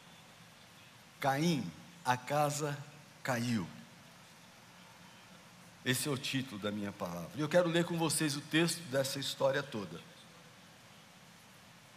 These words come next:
Gênesis capítulo quatro, versos um a dezesseis.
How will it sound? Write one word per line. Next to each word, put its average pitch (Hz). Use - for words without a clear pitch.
Gênesis 196
capítulo 170
quatro, 160
versos 147
um 214
a 165
dezesseis. 139